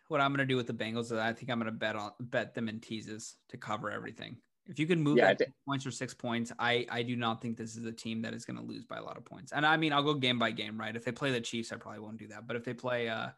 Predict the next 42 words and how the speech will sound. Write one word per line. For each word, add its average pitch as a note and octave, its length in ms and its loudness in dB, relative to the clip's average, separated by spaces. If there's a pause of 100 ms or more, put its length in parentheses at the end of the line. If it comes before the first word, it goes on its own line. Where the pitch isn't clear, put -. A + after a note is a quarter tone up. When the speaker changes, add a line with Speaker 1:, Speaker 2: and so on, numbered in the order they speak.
(720)
Speaker 1:
and C3 140 0
other, E3+ 340 2 (100)
they're D#3 140 2
gonna B3 160 2
be B3 140 2
not D#3+ 340 2
favored F3 260 -2
to C#3 60 -4
win D3 140 0
many C3+ 140 -4
games. - 400 -10 (300)
I, B2 200 -4
I A#2+ 140 -2
like A#2+ 240 -4
this A#2 140 -10
Chiefs, - 360 -10
or B2+ 100 2
I, G#2+ 120 -2 (220)
not A#2 140 -12
this C3 100 -20
Chiefs, - 260 -14
this, A#2+ 280 -8
uh, A2+ 140 -2
Bengals A2+ 360 -8
team. - 200 -14 (1040)
Speaker 2:
Yeah, F#2 300 4
I A2 120 6
think D#3+ 220 8
next G#2+ 320 6
week B2+ 300 8
Vegas A#2+ 340 6
is A#2+ 80 -2
gonna A2+ 160 2
probably G#2+ 220 6
be G#2 180 4
fa-, G#2 320 2
I G2+ 100 8
don't G2+ 120 4
know G2 80 0
who F#2 100 0
they C#2+ 120 -2
play, E2 420 -2